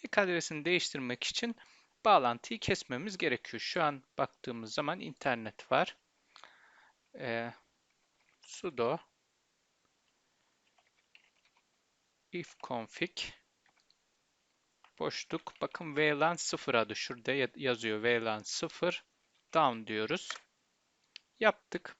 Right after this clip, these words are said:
Bağlantıyı kontrol ediyoruz. İnternet gitti. Sayfa açılmayacak. Bakın dönüyor.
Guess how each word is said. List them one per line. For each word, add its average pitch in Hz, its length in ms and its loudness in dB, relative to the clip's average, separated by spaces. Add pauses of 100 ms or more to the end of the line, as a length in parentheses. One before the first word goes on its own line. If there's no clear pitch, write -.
(120)
Bağlantıyı 143 720 2 (280)
kontrol 123 500 -6
ediyoruz. 113 560 -4
İnternet 151 540 -4
gitti. - 400 -4 (220)
Sayfa - 420 -8
açılmayacak. - 800 -8
Bakın 123 300 -12
dönüyor. 120 400 -4